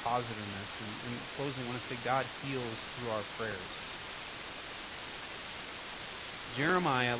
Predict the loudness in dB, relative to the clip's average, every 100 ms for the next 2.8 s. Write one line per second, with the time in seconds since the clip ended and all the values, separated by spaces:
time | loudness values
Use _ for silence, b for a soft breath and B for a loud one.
0 | 4 6 8 8 8 4 -4 4 10 12
1 | 12 12 10 6 2 0 -2 -2 0 2
2 | 0 -2 -4 -2 -2 2 2 2